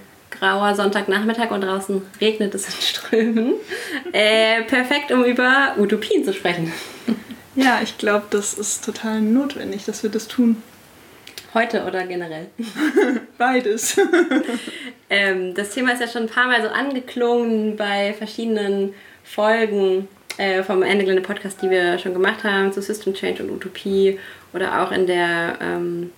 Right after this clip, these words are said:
Speaker 1: Folge über beziehungsweise Revolution von Bini Adamczak. Und, ähm,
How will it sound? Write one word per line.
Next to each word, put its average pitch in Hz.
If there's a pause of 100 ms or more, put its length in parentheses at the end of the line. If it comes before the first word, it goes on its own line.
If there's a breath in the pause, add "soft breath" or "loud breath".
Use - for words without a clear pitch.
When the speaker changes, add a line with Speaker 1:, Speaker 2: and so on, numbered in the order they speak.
Speaker 1:
Folge 185
über 170
beziehungsweise 185
Revolution 214 (160)
von 180
Bini 190
Adamczak. 185 (460 loud breath)
Und, 185
ähm, 170